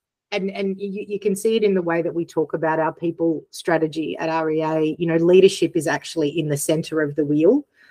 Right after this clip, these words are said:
And so it's not so much a challenge, but where we really needed to focus a lot of our effort was how do we make sure that we are equipping our people managers? Um, we call it leadership, but,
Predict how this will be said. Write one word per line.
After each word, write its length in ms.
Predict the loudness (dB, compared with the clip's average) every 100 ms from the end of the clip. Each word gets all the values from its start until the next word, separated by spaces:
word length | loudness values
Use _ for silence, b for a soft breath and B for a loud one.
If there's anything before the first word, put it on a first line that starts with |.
| b b b
And 140 | 0 4
so 340 | 6 8 6
it's 200 | 2 -4 -2
not 120 | 0
so 140 | 2
much 220 | 4 2
a 40 | -4
challenge, 580 | 2 4 4 2 0 0
but 160 | 2
where 200 | 6 8
we 120 | 8
really 300 | 6 4 2
needed 260 | 2 0 0
to 100 | -6
focus 440 | -8 -6 -6 -8 -6
a 40 |
lot 220 | -4 -2
of 100 | 0
our 160 | -2 0
effort 380 | -6 -4 -8 0
was 220 | 0 0
how 340 | -2 4 6
do 80 | 8
we 160 | 8 6
make 240 | 4 -2
sure 280 | -4 -2 -2
that 140 | -2
we 160 | -2 0
are 160 | 0 -2
equipping 640 | -4 -4 -4 0 -2 0
our 160 | -4 -4
people 420 | -6 -6 -2 -2
managers? 800 | 0 0 0 0 4 4 4 -4 B B B B B 4
Um, 220 | 6 6
we 100 | 4
call 260 | 6 6
it 80 | 8
leadership, 600 | 8 10 10 8 2 2
but, 220 | 0 -2